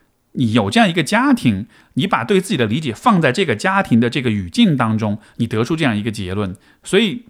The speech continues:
我觉得在说到原生家庭问题的时候，最大的一个，最关键的问题就是，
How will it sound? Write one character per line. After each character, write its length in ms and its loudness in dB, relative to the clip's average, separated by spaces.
我 100 -4
觉 80 -6
得 60 -6
在 120 4
说 220 0
到 120 2
原 140 2
生 80 2
家 160 0
庭 100 -2
问 140 -2
题 80 -2
的 80 -2
时 100 -6
候， 300 -2
最 220 -2
大 200 2
的 140 0
一 100 -4
个， 140 -2
最 160 -2
关 260 4
键 140 2
的 100 -2
问 140 0
题 80 -4
就 140 -4
是， 240 -2